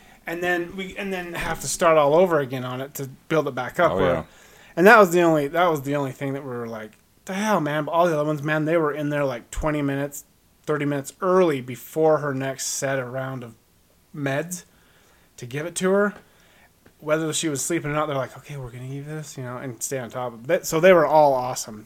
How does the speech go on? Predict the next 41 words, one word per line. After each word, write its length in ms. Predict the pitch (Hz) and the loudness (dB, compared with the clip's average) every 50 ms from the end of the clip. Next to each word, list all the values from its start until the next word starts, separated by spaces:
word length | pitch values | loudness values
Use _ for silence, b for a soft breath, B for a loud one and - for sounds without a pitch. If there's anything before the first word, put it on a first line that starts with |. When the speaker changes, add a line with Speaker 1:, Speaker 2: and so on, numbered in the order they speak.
| - - | -6 -4
Speaker 1:
But, 140 | 147 143 143 | -4 -2 -2
like, 220 | 139 131 135 135 | -2 -4 -2 -2
so 120 | - 151 | -2 -2
these, 320 | 143 160 165 175 160 - B B B B B B B B B - | 0 2 2 2 2 -2 B B B B B B B B B 0
these 200 | 160 180 170 - | 0 2 2 2
four 260 | 190 180 196 208 202 | 6 10 10 10 10
ladies, 500 | 180 170 156 156 160 165 156 143 135 B B B B B B B B B B B B B B B - - - - - - - - | 10 8 6 4 2 2 0 -2 -4 B B B B B B B B B B B B B B B -20 -20 -20 -20 -20 -20 -20 -6
they 180 | 185 156 170 170 | 2 4 6 6
were, 120 | 165 165 | 6 6
like, 260 | 160 160 151 143 - | 6 4 4 4 2
in 160 | 160 165 165 165 | 0 0 2 4
there, 280 | 160 165 165 160 156 - - - _ _ _ _ _ _ _ - - - - - - _ _ _ _ _ - - - _ _ _ - | 4 4 4 2 0 -4 -8 -20 _ _ _ _ _ _ _ -20 -20 -20 -20 -20 -20 _ _ _ _ _ -20 -20 -20 _ _ _ -10
and 80 | - 143 | -4 -2
they're 120 | 151 147 | 0 2
like, 140 | 143 139 127 | 0 0 -2
"Okay, 400 | 143 147 - 160 143 127 110 - - - - | -4 -4 -2 -2 -4 -4 -6 -10 -18 -14 -10
'cause 160 | - 139 127 | -8 -6 -4
this 180 | 147 165 - 185 | -4 -4 -4 -4
is 100 | 180 160 | -4 -2
gonna 220 | 156 170 165 156 | 0 0 0 0
suck," 440 | - - - 170 156 131 - - - | 0 0 2 4 4 4 2 -2 -8
'cause 360 | - 143 135 123 - - - _ _ _ _ _ _ _ _ _ _ _ _ _ _ _ _ _ _ _ _ _ _ _ | -6 -6 -6 -6 -6 -10 -12 _ _ _ _ _ _ _ _ _ _ _ _ _ _ _ _ _ _ _ _ _ _ _
two 240 | - - 160 165 175 | -6 -2 2 2 2
of, 180 | 170 170 170 208 | 2 0 -2 -4
you 80 | 180 151 | -2 -2
know, 180 | 139 135 135 | 0 0 -2
they're 120 | 131 139 139 | 0 -2 0
like, 360 | 135 135 135 131 127 - - b b b b b b b b - | 0 0 -2 -2 -4 -10 -16 b b b b b b b b -14
"Two 180 | - - 156 170 | -6 0 2 2
of 100 | 185 185 | 4 4
'em 80 | 190 190 | 4 2
are 60 | 180 | 2
gonna 180 | 180 180 175 | 2 0 0
hold 260 | 160 160 175 175 170 160 | 0 0 0 0 0 0
your 100 | 165 165 | 0 2
leg," 380 | 160 156 135 110 104 101 - - _ _ | 4 4 4 2 -2 -10 -18 -20 _ _
'cause, 200 | - 165 156 147 | -8 -6 -2 0
like, 200 | 156 143 139 139 - | 0 0 -2 -4 -6
her 180 | - 175 208 202 | -2 0 2 2
ankle's 400 | 165 165 165 147 135 127 120 117 | 2 2 0 -2 -4 -8 -10 -10
just 220 | 120 117 - - | -10 -10 -12 -14